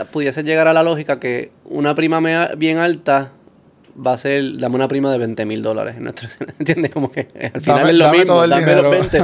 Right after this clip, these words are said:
Speaker 2: <laughs>
Speaker 1: para tenerlo aquí en vez de tú tenerlo allá, es lo mismo. Es lo mismo. O sea que la concurrencia le quita, le pier-, pierde sentido a, a, a los seguros. O sea que lo, en lo, estos catastróficos no sé cómo los trataría un actuario.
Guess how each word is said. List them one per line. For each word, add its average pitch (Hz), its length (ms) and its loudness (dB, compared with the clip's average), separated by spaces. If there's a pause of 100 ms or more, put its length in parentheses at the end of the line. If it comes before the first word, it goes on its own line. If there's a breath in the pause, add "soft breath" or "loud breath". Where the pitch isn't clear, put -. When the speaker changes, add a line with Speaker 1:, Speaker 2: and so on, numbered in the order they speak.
(120)
Speaker 2:
<laughs> - 60 -16
Speaker 1:
para 131 180 2
tenerlo 135 300 2
aquí 156 160 0
en 143 100 0
vez 127 120 -2
de 123 100 0
tú 127 100 -6
tenerlo 120 300 -2
allá, 127 120 0
es 120 60 -2
lo 120 100 -2
mismo. 113 340 -6 (520 loud breath)
Es 120 100 -8
lo 117 140 -6
mismo. 98 280 -8
O - 20 -10
sea 123 140 -8
que 117 340 -4
la 143 160 2
concurrencia 143 1080 0
le 120 200 -4
quita, 127 420 -4
le 117 220 -4
pier-, 123 280 -4
pierde 127 300 -4
sentido 113 580 -4
a, 95 140 -4 (180)
a, 120 340 -10 (480 soft breath)
a 120 120 -6
los 98 120 -8
seguros. 104 420 -8
O - 20 -20
sea 110 100 -10
que 110 160 -6
lo, 110 300 -4
en 120 140 -4
lo, 117 60 -2
estos 120 320 -6
catastróficos 151 600 -4
no 117 100 -6
sé 131 100 -8
cómo 127 200 -2
los 117 160 -2
trataría 110 440 -2
un 113 140 -4
actuario. 110 560 -4